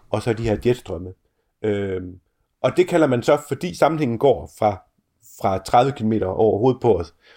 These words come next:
og ned til, til, til ti kilometer, hvor, hvor vi har jetstrømmene, og derefter så, jetstrømmene påvirker så fordelingen af højere lavtryk omkring os,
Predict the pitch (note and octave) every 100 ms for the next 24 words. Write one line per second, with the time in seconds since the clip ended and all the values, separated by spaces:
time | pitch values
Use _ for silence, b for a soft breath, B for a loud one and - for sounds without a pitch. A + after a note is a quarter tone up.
0 | b b G#2 A2 B2+ C3+ - - A2 F#2+
1 | D#2+ - A2 G2 - A2 - D3 - G#2+
2 | G#2 F2 F2+ E2 F2+ F#2 F2 B2+ C#3+ A#2
3 | F#2+ - b b A2+ - C#3 G#2 G#2 F2
4 | - G2+ - _ _ _ C3 C3 G#2+ G2
5 | F#2+ A#2 G#2+ F#2+ G2 G2+ G#2 G#2 E2+ F2
6 | G2 F#2+ F2+ G#2 F2 - F2 - G2 D#2
7 | -